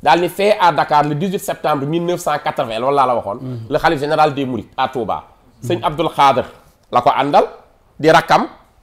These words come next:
Speaker 1: nga xam nee na ñoom ñaar daa mel ni ëllëg bi nii ak gopp bi ni ñuy ànde. Du ñu tàqali ko, moom sëñ Abdul Xaadir noonu la ñu mel. Ndax tuuti lañu magante. Sëñ Abdul
Speaker 2: Mhm.
Speaker 1: Xaadir mu ngi feeñ ci Muharram,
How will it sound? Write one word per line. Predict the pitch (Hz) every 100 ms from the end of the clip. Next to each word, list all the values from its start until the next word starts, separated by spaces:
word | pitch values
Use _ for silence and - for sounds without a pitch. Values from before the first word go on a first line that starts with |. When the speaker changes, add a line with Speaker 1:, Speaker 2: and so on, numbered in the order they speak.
| _ _ _ -
Speaker 1:
nga | 151
xam | - 160
nee | 165 165
na |
ñoom | 160 165 160
ñaar | 147 120 - - _ _ _ -
daa | 147
mel | 160 160 175
ni |
ëllëg | 190 190 165 127
bi | 117
nii | 135
ak | 156 147
gopp | 131 -
bi | 113
ni | 135
ñuy | 156
ànde. | 123 76 - _ _ -
Du | 139
ñu | 170
tàqali | 160 - 135
ko, | 127
moom | 127 139
sëñ | 147
Abdul | 131 131
Xaadir | 127 117
noonu | 127 127
la |
ñu | 117
mel. | 101 - _ _ -
Ndax | 117 -
tuuti | 170 165
lañu | 160 147
magante. | 139 113 95 80
Sëñ | 127 151
Abdul | 135 143
Speaker 2:
Mhm. |
Speaker 1:
Xaadir | 147 147 214 - - _ _ _ _
mu | 120
ngi | 151 147
feeñ | 156 139 117
ci | 147
Muharram, | 135 135 127 320